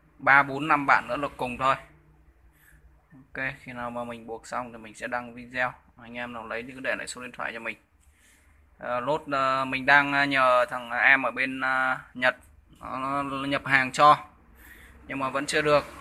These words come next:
Ờ, hết cái đợt, ờ, hết cái đợt này thì mình không biết là đến, ờ, khi nào thì có. Nếu mà may mắn ra thì, ờ,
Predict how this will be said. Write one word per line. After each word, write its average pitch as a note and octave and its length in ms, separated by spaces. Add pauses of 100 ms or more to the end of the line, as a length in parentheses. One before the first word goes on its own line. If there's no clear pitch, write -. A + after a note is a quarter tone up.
(1160)
Ờ, - 640
hết F3 140
cái F#3 160
đợt, D#3 220 (120)
ờ, C#3 380
hết F3 180
cái E3 80
đợt D3+ 160
này C3+ 220
thì C3 100
mình C3 180
không D3 140
biết E3+ 160
là E3 80
đến, C#3 240
ờ, D3+ 140
khi D3+ 140
nào C3+ 200
thì B2+ 120
có. C#3 380
Nếu B2+ 160
mà C#3+ 140
may C3+ 180
mắn C3 260
ra D3+ 220
thì, B2 320
ờ, A#2+ 280